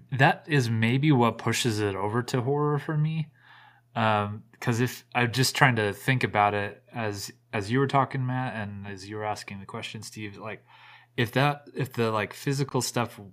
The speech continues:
physical discomfort stuff that I felt during it was taken out, I think it would be a different tone for me for sure. And I'm not sure I would call it horror at that point.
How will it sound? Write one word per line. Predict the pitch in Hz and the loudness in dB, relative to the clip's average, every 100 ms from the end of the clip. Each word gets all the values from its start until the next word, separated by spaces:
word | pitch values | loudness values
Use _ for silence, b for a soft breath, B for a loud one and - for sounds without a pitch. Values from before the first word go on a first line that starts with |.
| _ _ _ _ _ _ - | _ _ _ _ _ _ -16
physical | - 156 147 - 117 | 0 2 4 4 2
discomfort | 104 110 - 123 113 110 | 2 -2 2 2 2 -4
stuff | - 117 107 | -4 -4 -4
that | 110 | -2
I | 101 | -4
felt | 95 113 95 - | -4 -4 -4 -4
during | 107 101 101 | -2 -2 -4
it | 98 | -8
was | 98 98 - | -10 -14 -8
taken | 113 104 98 | -8 -8 -10
out, | 98 101 95 _ B B B - | -6 -6 -8 _ B B B -12
I | |
think | 113 117 101 | -8 -6 -8
it | 82 | -8
would | 104 101 | -8 -6
be | 95 95 | -8 -10
a | - _ | -14 _
different | 110 - 98 87 - | -10 -8 -10 -10 -12
tone | - 92 92 | -10 -10 -12
for | - 90 | -16 -14
me | 95 | -14
for | 90 - | -16 -14
sure. | 82 - 80 90 - _ _ _ _ _ _ _ _ _ _ | -12 -10 -12 -14 -18 _ _ _ _ _ _ _ _ _ _
And | 113 107 | -6 0
I'm | 110 | 4
not | 117 113 | 4 2
sure | 120 107 | 0 0
I | 98 | 0
would | 101 | -4
call | - 104 87 | -4 -4 -4
it | - | -6
horror | 104 90 85 | -8 -8 -10
at | 82 | -12
that | 82 64 | -14 -14
point. | - 85 76 | -14 -16 -16